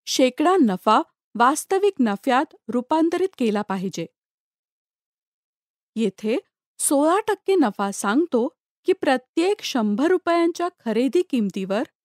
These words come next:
सोळा रुपयांचा नफा होतो. अशा प्रकारे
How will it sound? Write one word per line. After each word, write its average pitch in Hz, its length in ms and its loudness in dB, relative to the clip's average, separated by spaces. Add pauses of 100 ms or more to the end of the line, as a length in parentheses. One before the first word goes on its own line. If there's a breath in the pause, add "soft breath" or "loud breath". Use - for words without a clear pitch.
(480)
सोळा 285 420 4
रुपयांचा 233 600 -2
नफा 302 340 2
होतो. 220 380 -4 (760)
अशा 190 200 -6
प्रकारे 190 460 -4